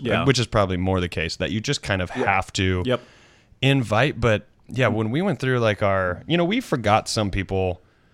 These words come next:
Speaker 2: for our wedding, which I, to this day, I feel bad about
Speaker 1: Yeah,
Speaker 2: because I
Speaker 1: it
Speaker 2: genuinely
Speaker 1: happens.
Speaker 2: just kind of forgot 'em. It was just too much going on. And, and I, and I,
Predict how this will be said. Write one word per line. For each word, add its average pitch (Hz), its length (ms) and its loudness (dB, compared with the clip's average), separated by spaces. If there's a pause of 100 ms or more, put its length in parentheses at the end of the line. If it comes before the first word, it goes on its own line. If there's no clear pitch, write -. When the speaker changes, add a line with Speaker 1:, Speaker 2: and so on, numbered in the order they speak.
(400)
Speaker 2:
for 127 460 2
our 113 140 8
wedding, 101 280 4
which 98 120 2
I, 143 140 8
to - 280 2
this 113 160 2
day, 101 240 6
I 98 40 6
feel 104 220 4
bad 90 260 2
about 87 300 -8
Speaker 1:
Yeah, 117 140 0
Speaker 2:
because 143 200 4
I 147 60 8
Speaker 1:
it 131 60 4
Speaker 2:
genuinely 170 300 4
Speaker 1:
happens. 151 60 -2
Speaker 2:
just 160 160 0
kind 160 180 2
of 151 100 2
forgot 120 300 4
'em. 135 100 2
It 127 40 4
was 117 80 2
just 117 160 -2
too 131 140 0
much 127 200 0
going 104 200 2
on. 107 240 4
And, 98 220 0
and 110 140 2
I, 107 120 6
and 113 220 4
I, 113 260 4